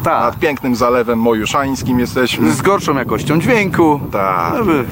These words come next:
Speaker 1: no, sobie przypomnieć stare lata.
Speaker 2: Stare, dobre lata. Więc tak, jak studiować Biblię? Pierwsze, co jest dla mnie osobiście w sumie najważniejsze, to jest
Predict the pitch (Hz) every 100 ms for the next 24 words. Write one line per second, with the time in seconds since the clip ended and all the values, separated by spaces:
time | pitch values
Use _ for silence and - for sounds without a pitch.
0 | - - 147 117 92 - - - - 175
1 | 160 135 - 135 120 110 - - - -
2 | 139 - 127 - 107 104 104 - - -
3 | - - - - - - - - 170 202
4 | 165 110 220 - - 220 208 185 202 -
5 | - - - - - - - - - -
6 | - 226 - 190 170 127 131 226 151 113
7 | 120 156 - 101 92 - 90 - 110 95
8 | 98 98 107 113 98 - 95 143 - -
9 | - - - - - - 127 123 -